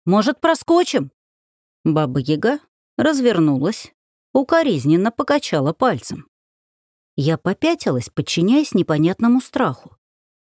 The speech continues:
Между нами и ней вспыхнуло пламя заслона.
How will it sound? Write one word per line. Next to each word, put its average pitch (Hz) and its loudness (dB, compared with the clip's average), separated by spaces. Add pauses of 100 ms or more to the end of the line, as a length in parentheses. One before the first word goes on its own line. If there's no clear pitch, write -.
(320)
Между 160 2
нами 196 0 (120)
и 156 -2
ней 208 2 (400)
вспыхнуло 175 -2
пламя 170 0
заслона. 214 -2